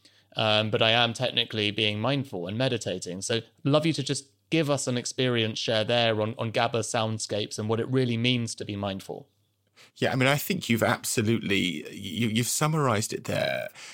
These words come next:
Speaker 2: How I define meditation is the simple act of gifting something, your, your awareness, your attention.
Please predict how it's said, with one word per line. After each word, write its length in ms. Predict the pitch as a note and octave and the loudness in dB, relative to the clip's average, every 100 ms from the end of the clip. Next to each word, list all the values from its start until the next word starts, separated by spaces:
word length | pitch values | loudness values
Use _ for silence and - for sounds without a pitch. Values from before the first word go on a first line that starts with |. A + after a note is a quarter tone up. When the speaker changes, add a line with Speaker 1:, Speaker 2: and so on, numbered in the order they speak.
| - - - | -18 -20 -6
Speaker 2:
How 180 | C3+ C#3+ | 2 4
I 100 | C3 | 4
define 420 | A2+ - A2 G2+ | 0 2 2 2
meditation 640 | - D#2 - G2 - - | -2 -4 -6 -4 -4 -6
is 300 | - - - | -6 -6 -8
the 100 | - | -4
simple 520 | G#2 - D3 C3 A#2 - | -2 0 -2 -2 -6 0
act 320 | A2 A2 - | -2 -2 -4
of 160 | G2+ - | -4 -2
gifting 480 | A2+ - A2 G2+ | -4 0 0 0
something, 840 | E2+ - - C3+ C3 - F#2+ G#2+ - | -2 -2 2 0 0 0 0 -2 -8
your, 400 | - G2+ F#2+ F#2 - | -2 0 2 0 0
your 240 | A#2+ B2 | 2 4
awareness, 760 | A2 A2+ A#2+ A2+ G2+ F2+ - - | 6 6 4 4 0 -2 -6 -8
your 220 | - G2+ | -4 -2
attention. 760 | F2+ - G#2 F#2 - - C2 | -2 -4 -4 -4 -4 -4 -8